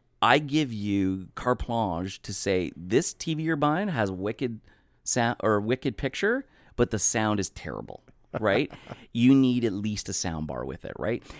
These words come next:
Speaker 1: And that really becomes the options. You can buy a sound bar. You can go with the dedicated five point one system, where it's a component system with speakers and a receiver,
Speaker 2: I wanna
Speaker 1: right?
Speaker 2: just stop you there for a
Speaker 1: Yeah.
Speaker 2: second. Uh,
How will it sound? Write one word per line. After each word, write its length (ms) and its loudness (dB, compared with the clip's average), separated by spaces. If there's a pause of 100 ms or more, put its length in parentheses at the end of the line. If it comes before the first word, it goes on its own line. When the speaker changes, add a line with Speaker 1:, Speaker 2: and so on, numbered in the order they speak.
(120)
Speaker 1:
And 140 4
that 180 8
really 220 4
becomes 260 -2
the 80 0
options. 380 -2
You 60 -6
can 120 -2
buy 140 -2
a 80 -4
sound 320 0
bar. 400 0
You 100 -4
can 140 -2
go 100 0
with 140 -2
the 60 -6
dedicated 580 -4
five 320 -2
point 240 -2
one 200 0
system, 440 -4
where 120 0
it's 120 -6
a 40 -8
component 460 -6
system 540 -4 (340)
with 140 0
speakers 640 -4
and 80 0
a 40 -4
receiver, 480 -6 (460)
Speaker 2:
I 40 -2
wanna 180 0
Speaker 1:
right? 120 2
Speaker 2:
just 200 -4
stop 180 2
you 60 -4
there 80 0
for 100 -4
a 40 -6
Speaker 1:
Yeah. 40 -10
Speaker 2:
second. 240 0 (720)
Uh, 160 -6